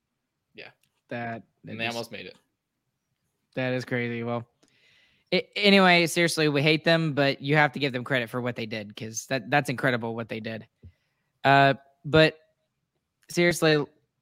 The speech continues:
Speaker 2: like, let, let's get down to these playoff matches and matchups and see what we've got right now. Here are the teams that are, will be in the playoffs hundred percent.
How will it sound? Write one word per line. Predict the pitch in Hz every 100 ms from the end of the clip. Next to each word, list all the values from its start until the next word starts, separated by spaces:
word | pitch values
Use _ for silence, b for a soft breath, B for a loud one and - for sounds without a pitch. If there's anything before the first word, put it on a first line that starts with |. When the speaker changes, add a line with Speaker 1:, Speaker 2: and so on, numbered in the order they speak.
| _
Speaker 2:
like, | 143 147 143 117 - 143 - 160
let, | 170
let's | 180 175
get | 220
down | 190 185 180
to | - 165
these | 151 147 139 127 - - _ _
playoff | - 151 139 131
matches | 131 127 - 123 120 113 - _ _ -
and | 139
matchups | 143 131 127 -
and | 127 123 123
see | - 151 147
what | 135
we've | 135 127
got | 135 127
right | 135
now. | 127
Here | 131 165
are | 190
the | 190
teams | 185 170
that | 151
are, | 147 135
will | 165 180
be | 170 165
in | 156
the | 151
playoffs | 143 135 131 -
hundred | 135 127
percent. | 127 110